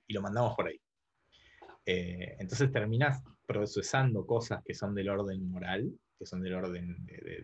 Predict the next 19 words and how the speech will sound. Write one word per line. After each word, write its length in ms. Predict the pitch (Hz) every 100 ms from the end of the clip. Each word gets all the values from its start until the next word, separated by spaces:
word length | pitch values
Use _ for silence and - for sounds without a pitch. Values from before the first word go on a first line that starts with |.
| 87
de 60 | 85
lo, 160 | 87
de 140 | 85 85
lo 120 | 90
que 120 | -
nosotros 380 | - - 104 -
pensamos 580 | - 87 - 104 107 98 -
como 240 | - 90 87
nivel 360 | 85 92 95
ya 240 | 90 92 92
más 320 | 92 - - _ _
elevado, 720 | 85 90 95 110 131 185 - _ - - _ _ _ _ _ -
eh, 540 | 90 85 82 - - _ _ _ _ _ _ _ _ -
y 60 |
lo 80 | 95
procesamos 500 | 98 101 110 117 135
con 120 | 110
el 100 | 87
mismo, 760 | 95 110 113 107 92 87 90